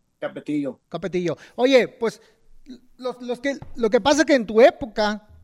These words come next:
Speaker 2: vamos a recrear un poquito en tu época, estaban los campeones, tú, como tú pertenecías a, a Nacho Wizard,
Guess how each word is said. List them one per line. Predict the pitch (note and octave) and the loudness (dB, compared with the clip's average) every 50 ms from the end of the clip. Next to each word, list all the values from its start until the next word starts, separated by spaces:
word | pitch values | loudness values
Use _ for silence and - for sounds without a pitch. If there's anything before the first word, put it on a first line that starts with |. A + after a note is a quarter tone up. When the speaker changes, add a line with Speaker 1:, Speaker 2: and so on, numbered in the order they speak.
| - E3+ _ | -20 -12 _
Speaker 2:
vamos | - G3+ A3 B3+ A3 | -6 -4 -4 -2 0
a | A#3+ G#3+ | 0 0
recrear | F#3+ D#3+ - G#3 A3 A3 | 0 2 2 2 4 4
un | A#3 A#3 A3+ | 4 4 2
poquito | - A#3 F3+ G#3+ F#3 - G#3 | 0 -2 -2 -2 0 0 -2
en | F#3+ | -2
tu | E3+ F3 E3+ | -2 -4 -6
época, | E3 D#3+ - - - C#3+ C3+ - _ _ _ _ _ _ | -6 -8 -10 -12 -12 -12 -12 -12 _ _ _ _ _ _
estaban | G3 E3 C#3+ A3 A#3 C4 C4+ B3+ | -12 -8 -4 -2 0 0 0 0
los | A#3 - | -2 -4
campeones, | - G3+ F#3 E3 G#3+ G#3+ A#3 B3 B3+ B3+ B3 F#3+ - - - - - - _ | -6 -8 -6 -4 -4 -2 0 2 2 2 0 0 -4 -12 -20 -20 -20 -16 _
tú, | A3+ A3 F3+ - | -12 -12 -12 -10
como | _ G#3+ G3 F3+ F3 | _ -6 -6 -4 -4
tú | - G#3+ | -2 0
pertenecías | F#3+ C4+ A#3+ G3+ A3+ G#3 F#3 E3 A#3 A#3 G#3+ G#3 | 0 0 0 0 0 0 0 0 0 0 0 -2
a, | A#3 - F#3+ F#3+ F#3+ F3+ F#3+ | -4 -6 -6 -6 -4 -4 -4
a | F#3 | -4
Nacho | F#3 G#3 - A#3+ A#3 | -4 -6 -6 -6 -8
Wizard, | G#3+ B3+ B3 F#3+ G3 G3 F3+ F3+ - | -8 -8 -6 -6 -6 -6 -6 -6 -10